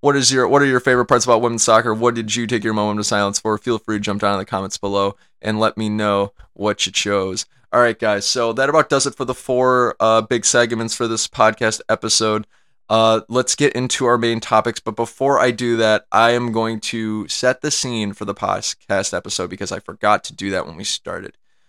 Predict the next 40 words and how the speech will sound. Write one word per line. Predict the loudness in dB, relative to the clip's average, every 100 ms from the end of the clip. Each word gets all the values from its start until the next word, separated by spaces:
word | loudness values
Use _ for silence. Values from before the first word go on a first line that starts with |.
| _ _
But | -6 0
guys, | 0 2 0
so | 0
what | 4
I | 4
like | 4 -2
to | -4
do | -2 0
is | 0 -2
before | -6 -2 0
every | 0 0
podcast, | 0 0 0 -2
I | 0
like | 0 -2
to | -4
set | -4 -4
the | -6
scene | -6 -4 -4
just | -4 -4 -4
to | -6
give | -4 -4 -2
those | -4 -2
of | -4
you | -4
who | -2
are |
listening | -2 -2 -4 -4
on | -4 0
audio | 2 2 2 0 -2 -8 _ _
and | 0
maybe | 0 0
those | -2 -2
of | -2
you | -2
who | 0
are | 0
watching | 2 2 0 -4
on | -2
YouTube | -4 -6 -6
and | -8